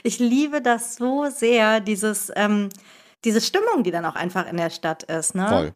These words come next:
Speaker 2: voll. Und das ist halt immer so ein bisschen das Ding. Also, ähm, ich komm ja aus Rheinland-Pfalz.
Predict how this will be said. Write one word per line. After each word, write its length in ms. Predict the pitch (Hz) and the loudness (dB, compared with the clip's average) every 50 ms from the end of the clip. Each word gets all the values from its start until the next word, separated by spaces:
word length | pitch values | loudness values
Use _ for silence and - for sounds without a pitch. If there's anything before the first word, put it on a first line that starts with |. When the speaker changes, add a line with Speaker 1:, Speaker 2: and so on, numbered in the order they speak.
| _ _ _ _ | _ _ _ _
Speaker 2:
voll. 240 | - - - 107 - - | -8 -2 -2 0 2 4
Und 100 | 151 147 | 6 8
das 160 | 160 156 156 | 8 8 6
ist 140 | 160 - 147 | 4 2 2
halt 180 | 147 139 - | 2 2 2
immer 160 | 139 135 131 | 2 0 2
so 80 | 123 123 | 2 2
ein 40 | 127 | 0
bisschen 220 | 127 - 131 117 | 0 0 0 -2
das 140 | 104 98 - | -2 -2 0
Ding. 240 | - 123 127 143 123 | 0 0 0 2 2
Also, 280 | 90 110 110 113 107 - - - - - - _ _ - - | 0 2 2 2 2 0 -4 -20 -20 -20 -20 _ _ 0 2
ähm, 460 | 110 110 110 107 107 107 104 - - _ _ - | 4 4 4 2 0 -2 -4 -6 -8 _ _ -6
ich 320 | 123 120 - - - - | -4 -4 -2 -4 -4 -6
komm 320 | - - 147 131 131 135 | -4 0 0 2 2 2
ja 240 | 131 123 117 113 113 - | 2 2 2 0 0 0
aus 400 | 101 107 107 104 - - - 95 | 2 0 0 0 -2 -4 -2 0
Rheinland-Pfalz. 1200 | 101 101 104 98 92 90 87 87 - - - - 98 98 110 120 135 165 202 202 - - - | 0 0 0 0 -2 -2 -4 -4 -4 -6 -4 -2 0 2 4 6 6 4 4 2 0 -2 -4